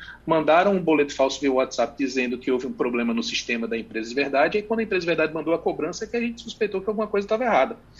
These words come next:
tá entendendo? Então, é, a segurança tá nos golpes, tá na, na, na, na desaten-, a insegurança tá nos golpes, na, e na,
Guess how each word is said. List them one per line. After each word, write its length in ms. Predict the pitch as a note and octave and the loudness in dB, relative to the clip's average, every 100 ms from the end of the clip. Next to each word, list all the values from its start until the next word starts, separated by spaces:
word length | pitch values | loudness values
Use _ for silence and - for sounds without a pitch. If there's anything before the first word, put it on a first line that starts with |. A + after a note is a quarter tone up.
| - - - | -18 -18 -8
tá 60 | C#3 | -4
entendendo? 320 | C#3+ D#3+ F#3 | 0 -2 -2
Então, 400 | G#3+ C4 C#4+ C#4+ - - - - | -4 -2 -4 -6 -12 -20 -18 2
é, 340 | G3 G#3 G3 - | 6 8 6 4
a 100 | G3+ | 0
segurança 460 | - A#3 A#3+ A#3+ C#4+ | 0 0 0 0 -4
tá 100 | D#4 | -2
nos 260 | D4+ G#3 | -4 -6
golpes, 800 | - D#3 F#3 G#3+ F#3+ - C3 - | -2 2 4 6 4 0 -6 -2
tá 160 | E3+ F3+ | -2 0
na, 240 | F#3 E3 D#3 | -2 -4 -4
na, 240 | E3+ D#3+ | -2 -2
na, 240 | D#3+ D#3 | 0 -2
na 120 | C#3 D3 | -2 -6
desaten-, 520 | D3 D3 E3+ F3+ D3+ - | -6 -4 -4 -4 -6 -2
a 180 | D#3 D#3+ | -2 0
insegurança 600 | G3+ G#3 E3+ E3 G#3+ F3+ | 0 0 0 0 -2 -6
tá 260 | - F#3 - - - | -6 -6 -6 -20 -8
nos 160 | G3 E3 | -4 -2
golpes, 500 | D#3+ E3+ E3+ D3 C#3 | 2 2 2 -2 -4
na, 200 | D3 D3 | -4 -4
e 100 | D3+ | -2
na, 180 | D#3+ | -2